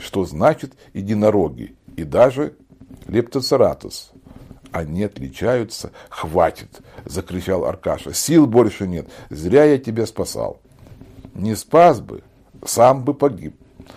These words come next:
ответил браслет. Потом подумал немного и добавил: «Вообще-то ты, Аркадий, преступник. Своего верного товарища бросил в тёмной пещере,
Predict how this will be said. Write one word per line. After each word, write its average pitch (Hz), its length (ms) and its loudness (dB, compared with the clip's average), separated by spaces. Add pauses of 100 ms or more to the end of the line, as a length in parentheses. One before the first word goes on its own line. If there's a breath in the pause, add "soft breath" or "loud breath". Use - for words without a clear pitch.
(140)
ответил 95 440 -4
браслет. 90 500 -6 (420 loud breath)
Потом 110 340 0
подумал 120 500 2
немного 92 460 -2
и - 20 2
добавил: 73 540 -4 (360)
«Вообще-то 127 560 0
ты, 107 240 -6
Аркадий, - 600 -4 (140)
преступник. 113 640 -6 (280 soft breath)
Своего 123 520 4
верного 101 600 2
товарища 104 640 2
бросил 117 560 0 (220 loud breath)
в 110 120 -16
тёмной 107 380 4
пещере, 110 640 -4